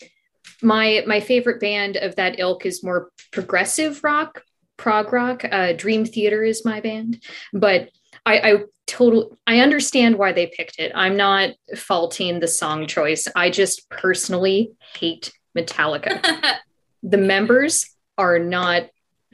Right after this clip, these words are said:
Speaker 1: who you think they are.
Speaker 2: Uh,
Speaker 1: That's a
Speaker 2: oh
Speaker 1: whole
Speaker 2: my
Speaker 1: other
Speaker 2: gosh.
Speaker 1: story, but I'm not gonna fault any of the fans who were excited for that moment. It worked in the,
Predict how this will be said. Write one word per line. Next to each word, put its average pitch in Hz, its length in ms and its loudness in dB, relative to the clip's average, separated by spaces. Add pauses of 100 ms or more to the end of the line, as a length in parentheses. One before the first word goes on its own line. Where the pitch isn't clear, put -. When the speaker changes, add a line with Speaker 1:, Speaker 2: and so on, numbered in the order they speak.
(140)
Speaker 1:
who 202 100 -2
you 175 240 -6
think - 280 -6
they - 160 -4
are. - 360 -4 (280)
Speaker 2:
Uh, 247 460 2
Speaker 1:
That's 208 160 4
a 202 80 4
Speaker 2:
oh - 60 -4
Speaker 1:
whole 330 240 4
Speaker 2:
my 359 100 6
Speaker 1:
other 359 120 2
Speaker 2:
gosh. 349 240 2
Speaker 1:
story, 311 440 0
but 240 260 2
I'm 240 120 4
not 247 220 4
gonna 285 140 0
fault 254 440 0
any 247 240 2
of 254 140 -2
the 262 100 -2
fans 240 400 -2
who 247 100 -6
were 196 140 -2
excited 185 500 -4
for 202 100 -8
that 185 200 -4
moment. 220 420 -2
It 185 220 -2
worked 180 400 0
in 185 180 -4
the, 170 220 -2